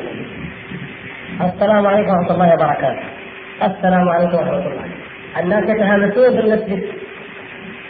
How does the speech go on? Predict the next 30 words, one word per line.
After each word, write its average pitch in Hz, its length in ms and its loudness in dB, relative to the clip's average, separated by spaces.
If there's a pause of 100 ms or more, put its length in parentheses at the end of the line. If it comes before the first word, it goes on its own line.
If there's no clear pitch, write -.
(360)
ربما 226 440 8
وجد 226 280 6
فيهم، 240 360 4 (760)
يكون 208 380 4
فيهم 226 280 4
من 220 100 6
كان 226 280 6
صاحب 214 320 6
بدعة. 190 320 4 (1000)
ومن 208 520 4
زمان 240 360 6
كنا 214 320 6
نقول 214 260 4
لكم 196 120 6
هذا 196 100 6
الولد 190 320 4 (180)
اللي 180 120 6
يقول 190 160 6
المولد 190 340 6
حرام، 185 280 4 (140)
هذا 185 180 4
الولد 185 260 6
راح 185 240 2
يجي 180 220 2
في 170 60 0
يوم 190 120 6
من 185 60 6
الأيام 170 260 4
يحضر 160 280 0
الناس. 151 220 0